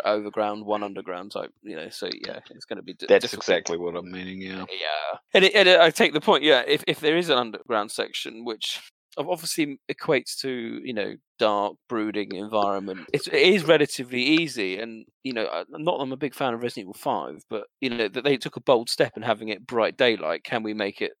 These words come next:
Speaker 1: scary in the bright daylight? Could do something similar in this and go, "Well, let, let's maybe test ourselves and go, let's see how scary we can make perhaps the most non-scary place going." Like, uh,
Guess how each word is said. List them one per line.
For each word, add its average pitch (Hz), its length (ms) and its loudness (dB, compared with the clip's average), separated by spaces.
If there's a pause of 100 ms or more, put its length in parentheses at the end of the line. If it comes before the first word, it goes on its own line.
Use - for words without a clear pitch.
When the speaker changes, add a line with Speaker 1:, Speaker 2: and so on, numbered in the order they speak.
(100)
Speaker 1:
scary 101 440 0
in 95 80 -6
the 98 60 -10
bright 95 280 -4
daylight? 98 360 -2 (180)
Could 151 200 -2
do 117 120 -4
something 101 320 -6
similar 107 600 0 (220)
in 107 200 -2
this 95 300 -2
and 110 120 -10
go, 113 140 4
"Well, 123 160 2
let, 127 160 2
let's - 200 0 (220)
maybe 127 260 0
test - 360 0
ourselves 101 580 -2
and 107 80 -12
go, 110 160 2
let's 127 280 0
see 117 280 -2
how 113 380 2 (100)
scary 110 560 4
we 107 180 0
can 113 180 -8
make 104 360 0 (120)
perhaps 113 320 -4
the 120 80 -6
most 104 300 -2 (200)
non-scary 113 680 -2
place - 300 -4
going." 95 460 0 (640)
Like, 110 440 4 (240)
uh, 95 360 4